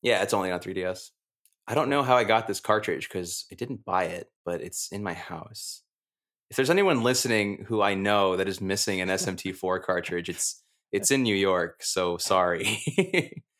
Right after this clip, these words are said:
Speaker 1: But yeah, that, that's about it. I'm excited for S M T five. Looks incredible. Um, I'm super down to play that game, and I will one day. Maybe I'll play it on an oled Switch 'cause now I, I really want one. <laughs> Knowing that there is just one in your room not being used,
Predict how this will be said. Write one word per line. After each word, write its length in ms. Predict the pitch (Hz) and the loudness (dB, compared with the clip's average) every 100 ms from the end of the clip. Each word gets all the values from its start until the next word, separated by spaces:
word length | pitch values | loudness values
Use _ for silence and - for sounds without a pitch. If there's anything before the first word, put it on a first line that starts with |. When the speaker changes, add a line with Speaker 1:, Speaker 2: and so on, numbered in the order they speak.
| - | -2
Speaker 1:
But 220 | - 202 | -2 0
yeah, 240 | 120 117 | 2 4
that, 180 | 117 123 | 4 2
that's 220 | 135 135 | 0 0
about 160 | 131 120 | 2 4
it. 140 | 113 | 4
I'm 120 | 98 | 0
excited 280 | 117 127 117 | 0 2 2
for 60 | 120 | 0
S 100 | 113 | -2
M 40 | |
T 120 | 110 | -4
five. 260 | 104 107 98 | 2 2 2
Looks 320 | 101 - - _ _ _ - | -2 -4 -10 _ _ _ -2
incredible. 880 | 101 104 104 - 107 104 98 98 - | 2 2 0 4 6 6 4 2 2
Um, 640 | 95 95 95 95 95 87 - _ - | 2 2 2 0 -4 -8 -18 _ -12
I'm 160 | 98 | -10
super 240 | - 98 95 | -10 -6 -4
down 100 | 92 | -4
to 60 | |
play 140 | 90 90 | -4 -4
that 160 | 85 | -4
game, 160 | 92 90 _ _ _ | -6 -12 _ _ _
and 80 | 92 | -8
I 40 | 90 | -4
will 140 | 82 | -4
one 140 | 80 | -6
day. 200 | 85 90 - - | -8 -10 -12 -8
Maybe 280 | 101 101 95 | -4 0 2
I'll 120 | 95 | 0
play 160 | - | 0
it 60 | 95 | -2
on 60 | 92 | -2
an 0 | |
oled 240 | 90 87 87 | -4 -4 -6
Switch 320 | - 90 - | -8 -8 -6
'cause 360 | 90 82 - - _ _ | -6 -6 -10 -14 _ _
now 120 | 87 | -4
I, 40 | 90 | -2
I 20 | 90 85 | -2 -4
really 220 | 87 87 | -6 -6
want 180 | 82 - | -6 -10
one. 220 | - - - _ 101 - 139 | -14 -16 -20 _ -12 -6 -2
<laughs> 280 | 143 - 135 - - 110 | -2 -2 -4 -8 -4 4
Knowing 380 | 117 120 117 | 6 8 6
that 140 | 110 107 | 4 4
there 200 | 107 107 | 4 6
is 80 | 107 | 4
just 180 | 107 | 0
one 460 | 101 98 98 95 90 _ _ - | 0 0 0 -2 -8 _ _ -2
in 140 | 104 | 0
your 200 | 101 101 | 2 0
room 520 | 98 101 98 95 95 - _ | 0 0 -2 -4 -8 -16 _
not 380 | 101 101 92 98 | -2 2 4 2
being 300 | 98 92 92 | 0 0 0
used, 500 | 95 92 87 90 | 2 2 0 -2